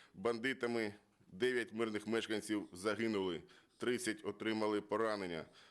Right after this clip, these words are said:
Снарядом пошкоджений також двоповерховий багатоквартирний житловий будинок номер чотириста тридцять дев'ять по вулиці Кірова.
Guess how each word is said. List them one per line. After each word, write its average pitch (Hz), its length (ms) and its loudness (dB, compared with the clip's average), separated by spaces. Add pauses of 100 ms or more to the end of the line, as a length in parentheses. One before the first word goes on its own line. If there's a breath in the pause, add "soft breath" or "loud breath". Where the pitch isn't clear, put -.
Снарядом 110 440 0
пошкоджений 104 540 0
також 98 320 0
двоповерховий 101 720 0
багатоквартирний 98 920 -2
житловий 95 320 -2
будинок 92 480 -2
номер 104 280 0
чотириста 95 540 -4
тридцять 90 420 -6
дев'ять 110 420 0
по 98 100 -4
вулиці 98 540 -4 (420 loud breath)
Кірова. 104 480 0